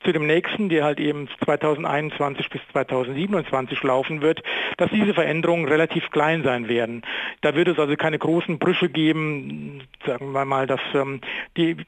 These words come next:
Ausgaben für die Agrarpolitik, für die Landwirte in der Europäischen Union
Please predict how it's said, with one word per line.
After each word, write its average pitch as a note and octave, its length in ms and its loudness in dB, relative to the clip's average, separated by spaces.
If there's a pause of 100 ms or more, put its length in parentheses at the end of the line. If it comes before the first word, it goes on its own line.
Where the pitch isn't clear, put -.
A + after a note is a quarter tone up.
(100)
Ausgaben E3 440 2
für F3 100 -2
die D3+ 140 4
Agrarpolitik, E3+ 720 0
für - 80 -6
die D3+ 80 4
Landwirte D#3 460 0
in D3 100 -2
der D3 80 2
Europäischen D3 460 2
Union C#3 420 0